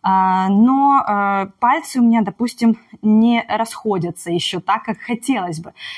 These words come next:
И еще тут, конечно, нужно сказать про обувь, которую вы носите, чтобы она была не тесной, хотя бы для начала, чтобы вы могли в обуви, в принципе, расправить все свои пальчики. А дальше мы, наоборот, будем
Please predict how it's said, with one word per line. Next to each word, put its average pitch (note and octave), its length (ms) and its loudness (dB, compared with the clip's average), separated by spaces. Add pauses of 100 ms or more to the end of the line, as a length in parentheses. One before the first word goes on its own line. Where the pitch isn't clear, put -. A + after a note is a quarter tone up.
(160)
И G#3 80 -2
еще G#3+ 320 0
тут, D4 160 -16
конечно, A3 360 -4
нужно G3+ 240 -6
сказать G3 480 -6
про F3+ 300 -2
обувь, G3 420 -8 (420)
которую F#3 360 -4
вы F3+ 80 0
носите, A#3 420 -2
чтобы F#3 260 -4
она G3+ 160 0
была F#3 220 -4
не F#3+ 240 -2
тесной, A3+ 640 -6 (160)
хотя G3 560 -2
бы E3 160 -6
для E3+ 160 -4
начала, A3 600 -2
чтобы F3+ 260 -10
вы A#3+ 100 0
могли G#3+ 380 0
в E3 100 -6
обуви, G#3+ 340 -2
в - 80 -20
принципе, A3+ 400 -8
расправить F#3 460 -6
все - 200 -8
свои F3+ 220 -6
пальчики. - 480 -8 (600)
А A#3+ 80 -2
дальше F#4+ 300 0
мы, D#4+ 100 4
наоборот, D#4+ 420 0
будем F3 400 0